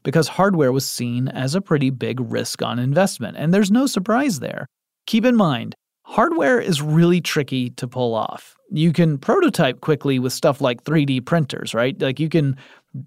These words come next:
print off design after design after design and figure out which one you like. But when it comes to making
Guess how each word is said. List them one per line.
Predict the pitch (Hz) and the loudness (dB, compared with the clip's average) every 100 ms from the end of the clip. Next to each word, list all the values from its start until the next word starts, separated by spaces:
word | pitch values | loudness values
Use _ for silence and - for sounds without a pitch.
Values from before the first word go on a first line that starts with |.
| - | -2
print | 180 202 | 2 4
off | 185 160 - | 4 2 0
design | 151 131 151 156 | -2 2 2 2
after | 143 143 | 0 -2
design | 139 131 139 131 | -2 0 0 0
after | 120 | -4
design | 120 120 123 151 131 | -6 -2 0 0 0
and | 117 113 | -2 -4
figure | 143 135 | -2 0
out | 127 | 0
which | 131 - | -4 -4
one | 127 | -6
you | 113 120 | -4 0
like. | 151 120 107 | 2 0 -2
But | 147 | -2
when | 156 170 | 0 0
it | 165 | -2
comes | - 196 214 | -2 0 -2
to | - 175 | 0 2
making | 147 151 156 147 | 2 2 0 -2